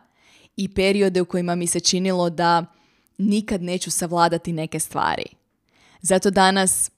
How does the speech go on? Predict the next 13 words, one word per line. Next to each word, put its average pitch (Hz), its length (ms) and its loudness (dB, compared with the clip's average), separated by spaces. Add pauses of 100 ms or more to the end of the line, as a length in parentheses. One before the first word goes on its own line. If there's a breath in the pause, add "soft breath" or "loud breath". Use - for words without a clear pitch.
posebno 202 460 4
cijenim 170 400 -2
godine 175 380 2
poput 170 300 -2
dvije 170 160 0
tisuće 170 340 -4
dvadeset 170 540 -2
treće 175 520 4 (340 loud breath)
koje 175 220 4
su 175 500 2 (500)
zabavne 165 720 -4 (320)
i 185 140 0
lagane 175 800 0